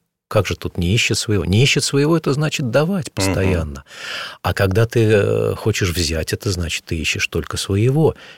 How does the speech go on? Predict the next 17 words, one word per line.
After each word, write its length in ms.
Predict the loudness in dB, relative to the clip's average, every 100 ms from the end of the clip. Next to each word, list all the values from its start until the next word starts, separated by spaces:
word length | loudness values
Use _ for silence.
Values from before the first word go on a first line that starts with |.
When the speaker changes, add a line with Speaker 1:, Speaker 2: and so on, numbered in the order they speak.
| _
Speaker 1:
И 60 |
вот 160 | 2 4
все 180 | 4 2
хотят 380 | 2 0 -2 -2
взять. 500 | -2 -2 -4 -10 -18 -20 _ -20 _ _ _ _
Сходятся, 600 | -14 -2 2 2 2 -2
влюбляются, 680 | -2 0 2 4 2 -2 -4
значит, 440 | -4 -6 -10 -12 -8
один 300 | -2 0 2
хочет 340 | 0 0 -4
взять, 300 | 0 0 0
другой 300 | 0 -2 -2
взять. 220 | -4 -4
Пока 300 | -2 2 4
берется, 680 | 4 6 6 4 0 -6 -8 _ _ -2
они 260 | 0 2
вместе. 520 | 2 0 -2 -6 -10